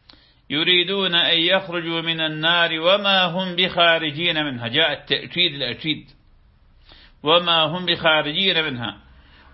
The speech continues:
ولهم عذاب مقيم"، هم مقيمون بالعذاب والعذاب قائم عليهم.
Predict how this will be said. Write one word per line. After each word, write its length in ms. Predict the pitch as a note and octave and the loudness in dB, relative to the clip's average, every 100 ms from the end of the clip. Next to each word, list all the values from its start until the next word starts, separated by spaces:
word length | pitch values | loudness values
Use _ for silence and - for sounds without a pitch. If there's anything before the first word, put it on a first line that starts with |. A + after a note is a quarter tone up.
| - | 4
ولهم 520 | G3 A3 G3+ F#3 F3 | 4 6 2 2 -4
عذاب 640 | C#3+ F3 E3+ G#3 A3 G#3+ A3+ | 0 0 4 6 6 4 0
مقيم"، 420 | G#3+ G#3 D3 C#3 | -6 -6 -6 -6
هم 160 | F#3 | -4
مقيمون 480 | G#3 G#3+ G#3+ A#3+ A3+ | -2 2 2 2 0
بالعذاب 640 | G#3+ G3 F#3+ G#3 A#3+ B3 - - _ - | 2 2 6 6 6 0 -6 -20 _ 2
والعذاب 800 | F3 F3 D3+ E3 E3+ F#3+ F3+ F#3 G#3+ G#3+ - _ - | 2 2 0 2 4 4 4 0 -4 -6 -12 _ -2
قائم 500 | E3+ F#3+ G3+ A3 G#3+ | 4 6 4 2 0
عليهم. 420 | E3+ D#3+ A#2 - | 0 0 -2 -10